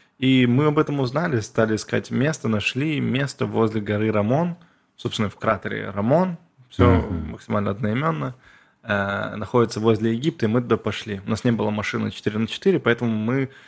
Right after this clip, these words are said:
Speaker 1: часть дороги, которую можно было проехать на машине, ходили пешком, это около десяти километров.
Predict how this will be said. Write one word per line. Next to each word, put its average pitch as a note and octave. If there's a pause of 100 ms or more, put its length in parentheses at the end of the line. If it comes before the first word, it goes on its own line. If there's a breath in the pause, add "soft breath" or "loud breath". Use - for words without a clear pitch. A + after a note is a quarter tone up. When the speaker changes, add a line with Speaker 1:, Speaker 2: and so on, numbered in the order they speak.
(300 soft breath)
Speaker 1:
часть C3
дороги, B2
которую A2
можно G#2+
было G#2
проехать G#2+
на A#2
машине, A#2+
ходили A#2
пешком, B2
это A#2
около A#2
десяти A2
километров. G2+